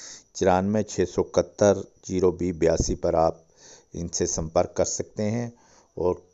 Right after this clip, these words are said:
किसी भी प्रकार की आपने भैंस लेनी है, मुर्रा भैंस, कितने भी लीटर बड़ी बड़ी भैंसें हैं, जितने मर्जी दूध लीटर वाली ले लो, ब-, ज़्यादा दूध वाली लेनी हो, किसी भी रेट की भैंस आपको चाहिए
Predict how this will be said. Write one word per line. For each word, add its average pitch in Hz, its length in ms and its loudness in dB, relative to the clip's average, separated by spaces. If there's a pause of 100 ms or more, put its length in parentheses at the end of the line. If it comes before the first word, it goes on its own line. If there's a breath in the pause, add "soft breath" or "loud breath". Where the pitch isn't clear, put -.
(160)
किसी 120 280 -6
भी 127 140 -2
प्रकार 95 400 0
की - 180 -4
आपने 85 320 -2
भैंस 85 360 -4
लेनी 82 260 -4
है, 95 180 -6
मुर्रा 82 400 -2
भैंस, 82 560 -8 (1300 loud breath)
कितने 117 360 -4
भी 107 160 -2 (460)
लीटर 95 400 -4
बड़ी 90 320 2
बड़ी 85 240 -2
भैंसें 82 420 -4
हैं, 87 260 -2
जितने 90 360 -6 (400)
मर्जी 90 320 -6
दूध 87 340 -4
लीटर 85 300 -4
वाली 82 280 0
ले 78 160 0
लो, 82 200 -2
ब-, 82 300 -4
ज़्यादा 90 340 0
दूध 87 260 -4
वाली 85 280 -2
लेनी 82 260 -4
हो, 90 120 -2
किसी - 300 -6
भी 113 160 0
रेट 90 260 0 (160)
की 92 100 -4
भैंस 85 340 -2
आपको 82 320 -4
चाहिए 80 400 -4